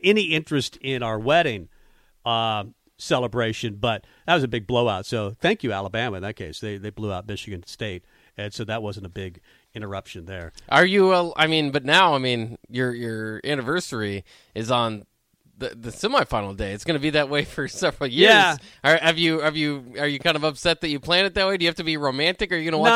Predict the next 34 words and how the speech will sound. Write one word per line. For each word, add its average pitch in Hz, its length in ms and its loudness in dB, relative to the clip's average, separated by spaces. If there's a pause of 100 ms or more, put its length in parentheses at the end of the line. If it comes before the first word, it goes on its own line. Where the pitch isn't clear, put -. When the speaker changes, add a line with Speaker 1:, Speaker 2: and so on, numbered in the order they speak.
Speaker 1:
No. 226 140 6
Speaker 2:
the 190 40 4
playoff 151 220 2
games? 107 340 -10
Speaker 1:
Hei-, 208 400 -2
Heidi 269 380 -2
likes 220 320 -2
football. 101 600 -8 (100)
I 170 100 0
Speaker 2:
Oh. 202 180 6
Speaker 1:
mean, - 80 -2
I 208 100 2
married 240 540 2 (240)
the 160 100 -6
perfect 180 480 -4
girl 147 360 -4
in 131 180 -6
that 127 180 -4
way. 113 140 -6
I 131 100 -4
don't 247 160 -6
think 302 160 -2
she - 160 -8
loves 160 380 0
the 135 180 -4
N 139 120 -4
F 123 180 -6
L 120 200 -4
as 156 140 -10
much. 175 400 -10
Speaker 2:
Yeah. 107 260 0 (220)
Speaker 1:
But 165 140 -2
she'll 277 220 -2
di-, 226 240 -2